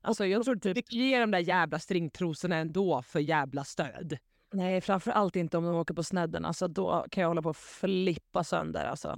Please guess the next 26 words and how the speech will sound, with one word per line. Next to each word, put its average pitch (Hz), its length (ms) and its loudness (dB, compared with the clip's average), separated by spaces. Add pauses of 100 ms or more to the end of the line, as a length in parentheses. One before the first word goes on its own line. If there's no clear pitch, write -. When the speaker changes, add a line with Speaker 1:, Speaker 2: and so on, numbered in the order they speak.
(120)
Speaker 1:
Det 190 80 -4
får 180 100 -2
jag 170 80 0
faktiskt 170 320 -6
säga. 165 320 -2 (380)
Typ 202 160 2
att 196 120 0
man 185 140 2
känner 196 260 2
så 175 100 -2
här 165 100 2
hur 180 80 4
de 180 120 4
börjar 175 220 0
åka 190 260 2
med 208 240 0
tightsen 190 440 -2
så - 80 -6
här 156 60 -4
på 170 80 -6
snedden. - 340 -2
Och 175 60 -4
man 180 100 -2
bara, - 140 -6
"Nej, 185 180 -4
men 180 160 -4